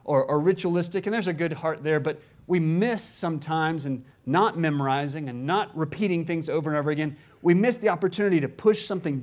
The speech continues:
deep in our souls. A Jewish person in the first century would have had this deeply planted in them, "Hear, O Israel, the Lord our God, the Lord is one." That's where Jesus starts. He starts with who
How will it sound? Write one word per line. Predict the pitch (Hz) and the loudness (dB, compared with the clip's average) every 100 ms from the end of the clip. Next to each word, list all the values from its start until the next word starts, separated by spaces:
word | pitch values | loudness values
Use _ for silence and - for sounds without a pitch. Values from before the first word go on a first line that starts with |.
| 123 | -2
deep | 190 196 - | -2 -2 -6
in | 170 | -4
our | 147 123 | -2 -4
souls. | - 165 156 123 113 - - _ _ _ - | -4 0 2 2 -4 -16 -18 _ _ _ -6
A | 147 | -2
Jewish | 175 240 240 | 2 2 2
person | 214 208 185 | 0 0 0
in | |
the | 170 | -2
first | 175 190 - | -2 -2 -2
century | 202 - 175 147 - - | -4 -2 -2 -2 -8 -2
would | 196 | 2
have | 175 | 2
had | 185 185 | 2 2
this | 185 175 | 2 0
deeply | 151 139 202 240 233 226 214 | -8 -4 2 2 2 0 0
planted | 214 202 202 202 180 | 0 2 2 4 2
in | 175 165 | 2 0
them, | 147 135 131 123 _ _ _ _ | 0 -2 -4 -8 _ _ _ _
"Hear, | - 190 208 202 | -2 6 10 10
O | 185 | 6
Israel, | 175 143 135 113 113 - _ _ - | 2 0 -4 -4 -10 -20 _ _ -4
the | 135 | 0
Lord | 135 190 208 | 4 4 6
our | 180 160 | 6 4
God, | 135 127 120 120 117 _ _ _ | 2 -4 -4 -8 -12 _ _ _
the | 123 | -6
Lord | 110 127 160 160 156 151 131 - _ _ - | -4 0 2 4 4 2 -4 -14 _ _ -2
is | 147 139 127 113 - - | 2 2 0 -6 -12 -16
one." | 113 123 110 110 - _ _ _ _ - | -8 -6 -6 -8 -18 _ _ _ _ 0
That's | 175 208 - | 2 0 -4
where | 160 | -4
Jesus | 127 156 135 127 - | -4 -4 -4 -6 -12
starts. | - 165 147 - | -8 -4 -4 -8
He | - | -16
starts | - - 196 139 110 - - - _ _ - | -14 -6 -2 -2 -4 -14 -18 -20 _ _ -8
with | 123 - - | -8 -8 0
who | 190 185 185 175 | 2 2 2 -4